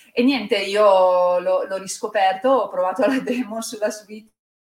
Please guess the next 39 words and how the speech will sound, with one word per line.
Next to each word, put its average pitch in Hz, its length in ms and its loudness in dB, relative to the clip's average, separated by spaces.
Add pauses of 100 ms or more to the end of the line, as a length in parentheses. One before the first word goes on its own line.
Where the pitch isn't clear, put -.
(160)
sono 370 580 -8
tentata 233 440 -4
di 226 100 -8
comprarlo, 220 760 -4
anche - 280 -6
se - 100 -14
costa 214 260 -14
quaranta 190 540 -8
euro 185 200 -12
se 208 120 -20
non 202 120 -20
sbaglio, 202 420 -10 (320)
però 214 580 2
a 202 60 -4
me 208 160 -8
piacciono 196 300 -8
molto 226 220 -6
i 247 40 0
rhythm 202 320 -10
game 226 640 -6
e 180 460 -4
tra 190 120 -4
l'altro, 233 600 -2 (240)
eh, 175 520 -4
cioè, - 200 -8
per 196 100 -16
capirci, 208 440 -10
i - 20 -10
rhythm 180 380 -20
game 196 500 -8
sono 170 480 -4
tipo, 165 720 -4
anche - 240 -20
sono 165 500 -10 (180)
Just 165 340 -16
Dance, 160 480 -10
ok? 170 500 -6
Per 170 160 -8
chi 185 360 -10